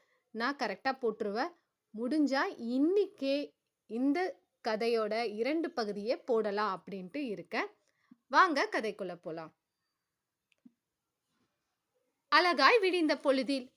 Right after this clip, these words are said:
மகிழனோடு அணைவாய் படுத்திருந்தாள் வதனி. "ம், பா" என சினுங்களோடு கண் விழித்தான் மகிழன். "தூங்குங்க ராஜா," வயிற்றில் தட்டி கொடுக்க, "நான் பிரஜன் இல்ல,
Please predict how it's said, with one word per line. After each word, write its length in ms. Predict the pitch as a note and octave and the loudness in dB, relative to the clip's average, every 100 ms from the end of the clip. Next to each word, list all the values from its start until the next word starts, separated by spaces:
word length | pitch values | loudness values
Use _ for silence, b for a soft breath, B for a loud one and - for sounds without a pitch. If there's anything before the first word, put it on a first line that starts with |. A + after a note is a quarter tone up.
| - | 2
மகிழனோடு 720 | D#4 F4 E4+ C#4+ B3+ A3+ D4 - | 2 4 2 2 2 2 2 4
அணைவாய் 520 | C4+ D#4 B3 C#4 G#4 | 2 2 4 2 2
படுத்திருந்தாள் 680 | D4 C#4+ C#4+ B3 A3 G#3 D4 | 0 0 -2 -2 -2 -4 -4
வதனி. 420 | G#3 F3 A3+ B3 - _ _ _ | -6 -6 -6 -8 -14 _ _ _
"ம், 320 | - E4+ E4+ D4 - _ _ _ _ _ _ _ | -4 0 2 0 -4 _ _ _ _ _ _ _
பா" 200 | E4+ E4+ - - _ _ B B B B B B B B B | -2 -2 -6 -16 _ _ B B B B B B B B B
என 240 | - E4+ F#4+ - | 0 2 2 2
சினுங்களோடு 640 | F4 F4+ D4+ A3 A3 E4+ | 2 2 0 0 0 0
கண் 280 | F#4 F4+ D4+ | 0 2 2
விழித்தான் 480 | C4+ G3 - G3 F4 | 0 -2 -6 -4 -2
மகிழன். 520 | C4 A3 D#4 D#4+ - _ _ _ _ D#4 | -2 -2 -2 -2 -6 _ _ _ _ -2
"தூங்குங்க 320 | A4+ C5 D4+ | 2 2 2
ராஜா," 580 | G3 F3 G3 E3+ F3 - _ | -2 -6 -8 -8 -10 -14 _
வயிற்றில் 500 | A#3+ D#4+ F#4+ F4 B3 | -2 0 0 -2 -4
தட்டி 320 | F#3+ - B3+ | -6 -10 -10
கொடுக்க, 480 | C4 A#3+ A#3 D#4 - _ _ _ _ | -6 -6 -2 -4 -4 _ _ _ _
"நான் 280 | B3+ B3+ B3+ | -2 -2 0
பிரஜன் 360 | C#4+ C4+ G4 | -2 0 -2
இல்ல, 360 | F#4 G#3 D#3+ | 0 -2 -6